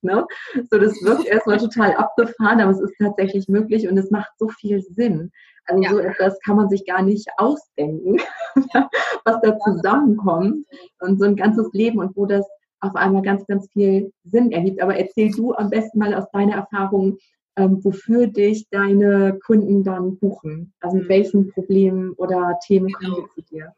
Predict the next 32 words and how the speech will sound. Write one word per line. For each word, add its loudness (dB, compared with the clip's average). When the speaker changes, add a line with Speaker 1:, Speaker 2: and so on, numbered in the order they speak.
Speaker 2:
Also -6
hauptsächlich 2
kommen -6
die -2
Leute, 0
weil -2
sie -4
merken, 0
dass -4
sie 0
an 0
einem -2
Punkt -2
sind, -2
wo -2
sie -6
schon -4
alles 2
versucht -6
haben -2
und -2
nie -6
mehr -2
weiterkommen. 0
Also -2
wo -2
sie -4
sich -4
quasi -2
irgendwie -4
blockiert -2
fühlen. 0